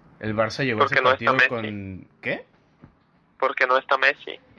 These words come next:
Speaker 1: No, aparte llegó con, al partido con cinco bajas. O sea, está Messi con lesión. Suárez no jugó por lesión. Dembélé no jugó por lesión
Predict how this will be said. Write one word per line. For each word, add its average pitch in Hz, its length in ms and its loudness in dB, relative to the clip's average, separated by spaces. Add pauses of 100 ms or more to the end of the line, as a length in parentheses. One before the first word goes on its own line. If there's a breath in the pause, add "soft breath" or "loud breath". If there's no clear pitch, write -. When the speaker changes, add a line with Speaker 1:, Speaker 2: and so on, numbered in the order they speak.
(100)
Speaker 1:
No, 135 220 -2
aparte 135 360 0
llegó 123 280 -4
con, 147 140 -4
al 120 340 -2
partido 117 320 -4
con 107 460 -6
cinco 117 380 -4
bajas. 110 460 -4 (600)
O 110 100 -12
sea, 113 360 -2
está 156 720 0
Messi 139 880 -4
con 110 160 -6
lesión. 107 460 -8 (1000 soft breath)
Suárez 143 460 0
no 156 120 -4
jugó 135 380 -4
por 135 140 -2
lesión. 107 520 -6 (400)
Dembélé 120 480 -2
no 143 140 0
jugó 139 340 -4
por 143 140 -6
lesión 127 480 -4